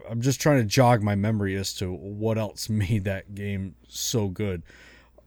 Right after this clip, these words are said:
It just felt like a bigger, better story, where Mass Effect one was kinda the, the world tra-, the traveling or the fast traveling and going to different planets just felt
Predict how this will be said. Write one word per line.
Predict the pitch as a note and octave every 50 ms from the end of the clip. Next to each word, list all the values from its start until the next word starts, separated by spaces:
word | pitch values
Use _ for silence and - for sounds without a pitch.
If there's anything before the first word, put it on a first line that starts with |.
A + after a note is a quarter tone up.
| _ _ -
It | C3+ D3+ D3
just | C3+ E3 D#3+ - - -
felt | - D#3+ D#3+ E3 D#3
like | D3 C#3 -
a | A#2+
bigger, | G2+ F#2+ F#2+ G2+ A2 B2 B2+ B2 A#2+ C3 B2+ B2+ B2+ - -
better | B2+ G#2+ A#2 A2+ A2 G#2+ G2+
story, | - - - - A#2 A2+ A#2 A#2 A#2+ A#2
where | A2+ A2 A2 G#2
Mass | A2+ A#2+ B2+ B2+ -
Effect | D3 - D3 B2+ - -
one | A2 A2+ A#2+ A#2+ A#2
was | A2 - -
kinda | - B2+ A#2 A2 G#2 G2 F#2 - - - - - - - _ _ _ _ _ _ _ _ _ -
the, | A#2 A2 A2+ G#2 G2+ - -
the | G#2+ G#2+ G#2+ G2+
world | F#2+ F#2+ G#2+ A#2 B2 B2+ C3 B2 -
tra-, | - - - A2 - -
the | A#2+ A2 -
traveling | - - - A#2 A2+ B2+ C3 C#3+ C#3+ D3 D3 D3 C#3+ D3 D3 C#3+ - _ - _ _ _ _ -
or | A2+ G#2+ G#2+
the | F#2+ G2 F#2
fast | - - - B2+ B2 B2 B2 - - -
traveling | - D3 C3+ C3+ C3 C3+ C3+ C3+ C3 C3 C3 C3 B2+
and | A2+ G#2 G2+ G2+ G2+ G2 G2 - _ - - - - - _ _ _ -
going | B2 A#2 B2+ B2
to | A#2+
different | G#2+ C3 - - G2+ -
planets | - - B2+ B2 B2 B2+ C3 A#2+ - - - -
just | - - A2 - - -
felt | - - A2+ A2 B2+ A#2+ - - - - - -